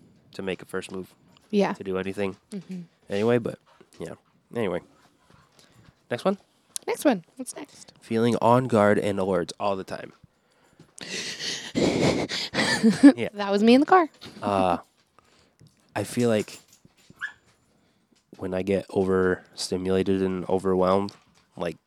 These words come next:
Speaker 1: that panic attack I had
Speaker 2: Yeah.
Speaker 1: the other night,
Speaker 2: Yeah.
Speaker 1: um, that's combination of that and being unable to concentrate or make decisions. Uh, it was like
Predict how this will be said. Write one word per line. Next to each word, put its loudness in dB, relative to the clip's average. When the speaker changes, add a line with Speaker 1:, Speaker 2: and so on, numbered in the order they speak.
Speaker 1:
that -4
panic -6
attack -6
I -2
had -4
Speaker 2:
Yeah. -10
Speaker 1:
the -4
other -6
night, 0
Speaker 2:
Yeah. -6
Speaker 1:
um, -10
that's -4
combination -6
of -12
that -4
and -8
being -4
unable -4
to -10
concentrate -12
or -12
make -10
decisions. -12
Uh, -6
it -20
was -12
like -10